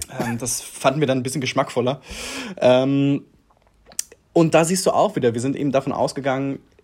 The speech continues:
die Leute auch da wurden jetzt gerade von der Außenwelt getrennt, die Zombies kommen und, ähm, dann sitzen die Leute da.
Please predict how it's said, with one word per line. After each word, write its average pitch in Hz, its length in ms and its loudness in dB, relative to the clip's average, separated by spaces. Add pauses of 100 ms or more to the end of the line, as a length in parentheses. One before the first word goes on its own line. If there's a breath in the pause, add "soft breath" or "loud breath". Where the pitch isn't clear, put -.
die 139 160 -2
Leute 147 380 6
auch - 140 2
da 147 360 4
wurden 147 140 0
jetzt 143 160 -6
gerade 143 560 2
von - 200 0
der 127 100 4
Außenwelt 139 640 2
getrennt, 147 440 -4
die 135 60 -10
Zombies 160 380 0
kommen 151 480 -2
und, 135 480 -4
ähm, 123 380 0
dann 123 180 0
sitzen 135 240 -4
die 139 60 0
Leute 131 280 2
da. 127 300 0